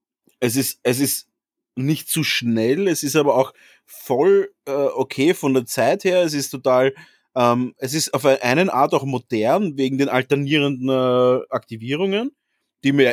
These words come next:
immer noch nicht im Warhammer forty K zum Beispiel hat, was mir völlig, völlig, äh, ein Rätsel ist, warum's immer noch nicht alternierende Aktivierungen sind.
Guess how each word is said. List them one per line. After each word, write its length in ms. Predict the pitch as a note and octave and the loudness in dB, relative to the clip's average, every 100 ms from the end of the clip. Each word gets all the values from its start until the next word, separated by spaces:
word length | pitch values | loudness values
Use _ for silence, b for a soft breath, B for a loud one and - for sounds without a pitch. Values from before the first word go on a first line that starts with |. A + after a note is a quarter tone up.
| - | 2
immer 240 | F#3+ B3 | 2 4
noch 140 | C#3+ C3+ | 2 2
nicht 180 | C3 | 0
im 100 | C#3 | 0
Warhammer 240 | B2 A#2+ A#2 | 2 2 0
forty 220 | A#2+ G#2 | -4 -6
K 180 | C3+ D#3+ | -6 -6
zum 140 | C3+ | -4
Beispiel 260 | G#2+ - G2 | -6 -6 -6
hat, 160 | A#2 - _ _ _ | -6 -6 _ _ _
was 200 | A#2+ - | -6 -4
mir 180 | B2 B2 | 0 0
völlig, 720 | - - - F#3 F#3 B2+ - _ _ _ | -2 -16 -2 2 2 0 -6 _ _ _
völlig, 640 | - - C#3+ D#3 D3+ C3 D3 | -20 -6 -2 0 0 0 2
äh, 400 | C3 B2 B2 B2 _ _ _ _ _ _ C3 A2 | 2 4 2 0 _ _ _ _ _ _ -20 -8
ein 100 | C3 | -2
Rätsel 400 | C3 B2+ C#3+ - | 2 2 0 0
ist, 160 | C3+ B2+ | 0 2
warum's 320 | C3+ C3+ - - | 0 0 -4 -2
immer 180 | F#3 | 2
noch 80 | D#3+ | 2
nicht 140 | C#3 C3 | 2 0
alternierende 580 | B2+ C3+ C3 C3+ C3 | 0 0 2 2 2
Aktivierungen 560 | A2+ - A#2 D3 A#2+ G#2+ | 0 -2 -2 0 0 -2
sind. 220 | A2+ D#3+ | -6 -10